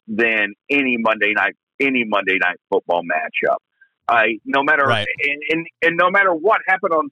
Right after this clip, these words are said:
Speaker 1: Sunday in the N F L, it's never as big as what happens on college football that weekend in this state. So no, I, I ver-, I spent, you know, very little time,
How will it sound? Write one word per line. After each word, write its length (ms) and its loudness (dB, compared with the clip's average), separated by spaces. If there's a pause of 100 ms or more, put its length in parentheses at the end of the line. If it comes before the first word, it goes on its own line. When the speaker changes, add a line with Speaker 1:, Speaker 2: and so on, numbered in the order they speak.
(140)
Speaker 1:
Sunday 380 2
in 80 -8
the 160 -2
N 80 -2
F 200 0
L, 320 2 (100)
it's 240 0
never 720 0 (100)
as 140 0 (300)
big 580 2 (760)
as 440 2 (480)
what 600 2
happens 440 0
on 220 0
college 260 0 (100)
football 360 2
that 180 0
weekend 340 -2
in 80 -4
this 140 -2 (140)
state. 200 0 (140)
So 160 4
no, 260 2
I, 220 0
I 60 2 (140)
ver-, 220 2
I 80 0 (120)
spent, 180 -2 (500)
you 140 0
know, 160 2 (220)
very 380 4
little 220 -2 (140)
time, 140 -4